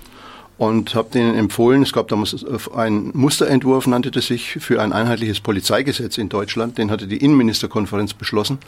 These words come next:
Den hab ich ihnen empfohlen, so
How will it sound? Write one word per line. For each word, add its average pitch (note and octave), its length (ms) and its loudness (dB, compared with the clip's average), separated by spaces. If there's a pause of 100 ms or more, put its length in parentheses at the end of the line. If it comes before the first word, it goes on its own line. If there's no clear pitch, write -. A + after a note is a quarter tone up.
(760)
Den A2 180 2
hab A#2 160 2
ich - 380 -2 (300)
ihnen A#2+ 260 4
empfohlen, B2 640 4
so A#2 400 2